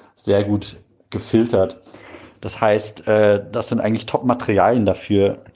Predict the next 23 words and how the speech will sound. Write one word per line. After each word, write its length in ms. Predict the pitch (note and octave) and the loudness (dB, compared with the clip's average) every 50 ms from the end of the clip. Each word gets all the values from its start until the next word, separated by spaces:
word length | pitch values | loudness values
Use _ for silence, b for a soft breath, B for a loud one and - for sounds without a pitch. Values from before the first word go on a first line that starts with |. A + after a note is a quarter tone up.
| - - _ - - | -16 -16 _ -10 -4
Checkt 320 | - - - - - - | -2 0 0 0 0 2
da 80 | D3 B2+ | 2 4
auch 200 | B2+ C#3 - - | 4 2 0 0
mal 360 | C3 B2+ A#2+ A#2+ A2+ A2 G2 | 2 2 4 4 2 2 2
w 140 | A#2 C3 B2+ | 2 2 2
w 120 | C#3+ C3 | 2 2
w 300 | A2+ A#2+ B2 A#2+ B2 B2 - - | 4 4 4 4 2 0 -4 -8
maskeauf 920 | G2 F#2 G2 G#2+ A2 - - - - - D#3 C#3 C#3 C3+ C#3 C#3+ C#3 - | -4 -2 0 0 0 0 -2 -4 0 0 0 2 2 0 0 -2 -2 -4
punkt 40 | - | -4
d 60 | C3 | -2
e, 260 | B2 - A#2+ B2+ D3 C#3+ | 0 0 2 2 2 2
da 120 | A2+ G2+ | 2 2
wird's 540 | G2+ A2 - - - - - - - - _ - | 0 0 -2 -4 -8 -8 -8 -10 -10 -12 _ -6
prima 320 | - - C3 C3+ D3 D#3 | -2 0 2 2 4 2
erklärt. 580 | C#3 B2+ A2+ - - - A#2+ A#2+ C3+ D#3 - - B B B B B B B B B B - | 2 0 0 -2 0 2 2 2 2 0 -4 -10 B B B B B B B B B B -2
Die 60 | G#2+ | 0
Jungs, 540 | A2 B2+ C#3+ D3 C#3+ - - - - - - | 2 2 2 2 -2 -4 -8 -10 -12 -10 -4
äh, 80 | - | 0
haben 420 | A#2+ B2 A#2+ A#2+ A#2 A2+ A#2 A#2+ B2+ | 2 4 4 4 4 2 2 2 4
da 200 | B2 A#2+ A#2 A#2 | 4 4 4 4
in 240 | A#2 A#2+ B2+ B2+ B2 | 2 0 -2 -2 -2
den 260 | A#2 A2+ - A2+ - | -2 -2 -4 -6 -4
letzten 680 | G#2+ G#2+ A#2+ A#2 - - - - B2+ B2 A#2+ B2 A#2 A#2+ | -2 -2 -2 -2 -2 -6 -4 0 2 2 4 2 0 -2